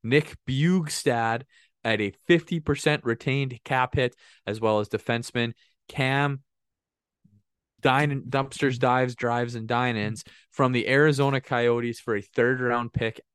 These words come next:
as well as defenseman Michael Kesselring. The six-foot-six, two hundred nine pound right shot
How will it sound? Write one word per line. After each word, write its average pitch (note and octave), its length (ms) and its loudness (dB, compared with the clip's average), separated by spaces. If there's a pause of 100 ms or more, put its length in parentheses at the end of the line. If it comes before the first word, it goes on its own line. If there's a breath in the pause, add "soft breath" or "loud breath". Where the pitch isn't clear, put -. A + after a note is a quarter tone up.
(180)
as G2+ 240 -6
well G#2 300 -2
as G#2 100 -6
defenseman F#2+ 560 -8
Michael F#2 580 -6 (140)
Kesselring. D#2 640 -10 (760 soft breath)
The F2 140 -6
six-foot-six, - 840 2
two C#3+ 180 0
hundred C#3 260 -2
nine A#2+ 360 -6
pound G#2+ 440 -2
right A#2 240 0
shot A2+ 300 0